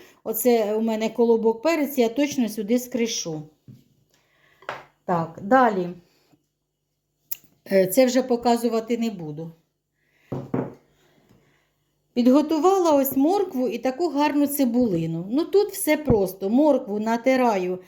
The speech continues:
на бурячну тертушку, цибулину маленькими кубиками,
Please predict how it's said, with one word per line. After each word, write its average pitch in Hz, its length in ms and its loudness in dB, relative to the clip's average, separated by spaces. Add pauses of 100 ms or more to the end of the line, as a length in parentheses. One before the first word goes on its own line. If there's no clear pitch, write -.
(220)
на 233 140 2
бурячну 233 560 0
тертушку, 339 640 -2
цибулину 277 720 2
маленькими 220 640 0
кубиками, 320 680 0